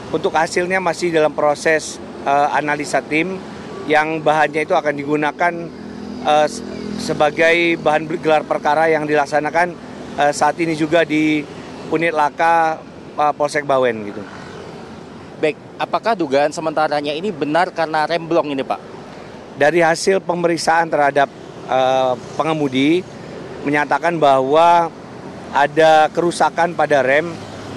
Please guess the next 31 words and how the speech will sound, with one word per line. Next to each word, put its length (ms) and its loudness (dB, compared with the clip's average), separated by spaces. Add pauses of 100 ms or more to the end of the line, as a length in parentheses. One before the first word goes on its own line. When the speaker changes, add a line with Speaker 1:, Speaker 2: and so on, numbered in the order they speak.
(300)
Speaker 1:
eh, 320 4
sehingga, 640 4 (360)
eh, 120 0
blong, 440 2 (200)
kemudian 480 2
dia 160 2
tidak 320 0
bisa 240 0
mengendalikan 720 -2 (320)
kendaraan. 480 2 (320)
Tapi 320 -2
nanti, 320 2
eh, 480 0
dengan 400 2
hasil 720 2
olah 160 4
T 160 0
K 160 0
P 160 0
yang 80 2
dilakukan 400 0
oleh 240 2
tim, 320 -2 (480)
nanti 240 -2
kita 240 0
lihat, 240 2 (400)
eh, 180 2
persesuaiannya 1000 2 (480)
dan 560 0
apakah 320 -2
bisa, 640 2